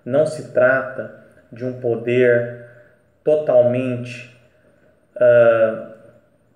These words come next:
in-, totalmente, nós poderíamos dizer, ah, inatingível no tocante à possibilidade de ser corrompido, já que ele também estaria dentro de uma perspectiva pela qual,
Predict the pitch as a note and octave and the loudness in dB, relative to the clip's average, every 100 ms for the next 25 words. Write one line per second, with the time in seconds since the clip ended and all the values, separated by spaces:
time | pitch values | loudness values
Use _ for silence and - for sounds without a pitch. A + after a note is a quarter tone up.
0 | _ _ _ - C3+ B2 - - - - | _ _ _ -14 -12 -14 -20 -20 -20 -4
1 | D#3+ D#3 D3 B2 C3 C3 - A#2+ B2 B2 | -2 2 2 2 -2 -6 -8 -8 -4 -2
2 | B2 B2 A#2+ A#2+ A#2 A#2 A#2 A2+ A#2+ A#2+ | -2 -4 -4 -2 -4 -6 -10 -4 0 0
3 | A2+ - - - - _ _ - B2 B2 | -2 -8 -20 -20 -20 _ _ -4 0 0
4 | B2+ C3 B2 B2+ A2 A#2 D3 F3 B2+ A2+ | -2 -4 -4 -6 -8 -8 -4 -4 -4 -8
5 | A2+ - - _ - A#2 A#2+ B2 A#2+ B2+ | -10 -16 -20 _ -12 -10 -2 -2 -2 0
6 | A#2+ A#2+ A#2+ - A2 - D3+ D3+ B2+ A#2+ | 2 2 -2 -4 -4 -2 -4 -4 -8 -6
7 | A#2 A#2+ A#2+ - - A#2+ A2 - G#2+ G#2 | -2 2 2 0 -6 -6 -6 -8 -10 -12
8 | - D3+ E3+ A#2 - - - - - A#2+ | -8 -4 -4 -4 -16 -20 -20 -20 -2 -2
9 | A#2+ A#2+ A#2+ A2+ A2 C#3 D#3+ C#3+ - - | -2 -6 -2 -2 0 -2 -4 -6 -12 -16
10 | - A#2+ A2+ A#2 A#2 B2+ B2+ A#2 A#2 A#2 | -4 -4 -2 -2 -4 -6 -8 -10 -8 -6
11 | A#2 - A2+ - A2+ A2+ A2 - A#2+ A#2 | -8 -8 -10 -8 -6 -2 -2 2 2 2
12 | - | -2